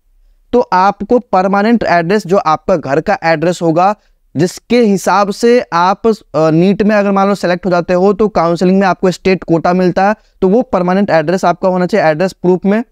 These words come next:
अगर आप किसी other country से हो, एनआरआई कैंडिडेट हो, तो उसके लिए आपको ये, अ, सर्टिफिकेट देना पड़ेगा। आपका कैटेगरी सर्टिफ-, सर्टिफिकेट,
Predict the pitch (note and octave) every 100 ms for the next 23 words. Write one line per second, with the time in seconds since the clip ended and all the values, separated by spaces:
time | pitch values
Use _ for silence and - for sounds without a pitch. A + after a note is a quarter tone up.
0 | _ _ _ E3 F#3 G#3 G3+ F#3 - G3+
1 | G3+ - - D#3+ G3 G3+ F3+ E3+ E3 F#3+
2 | G3+ G#3 E3 E3+ F#3 F#3+ F3 E3+ E3+ F3+
3 | F#3+ F3+ E3 F3+ F3+ E3+ F#3+ F3+ D#3 D3
4 | - C3 D3+ - - E3+ E3 F3+ F#3 F3+
5 | F3+ F3+ F3+ G3 _ _ _ - G3+ G3+
6 | - G#3+ G3+ F3+ G3 F#3 A3 A#3 F3 D#3
7 | - C#3 - D#3 D3 B2+ A2